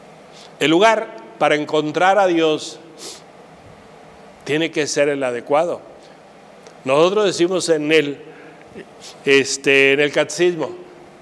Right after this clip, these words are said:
que Dios está en todas partes y que yo puedo encontrarme a Dios en todas partes. Sí, es cierto, Dios está en todas partes,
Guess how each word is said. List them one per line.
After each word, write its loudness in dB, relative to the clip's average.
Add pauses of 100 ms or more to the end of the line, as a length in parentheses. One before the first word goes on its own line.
que -4
Dios -4
está -4
en -8
todas -4
partes -8
y -8
que -8
yo -4
puedo -4
encontrarme -6
a -6
Dios -10
en -10
todas -10
partes. -8 (800)
Sí, -4
es -4
cierto, -4
Dios 0
está -6
en -6
todas -4
partes, -8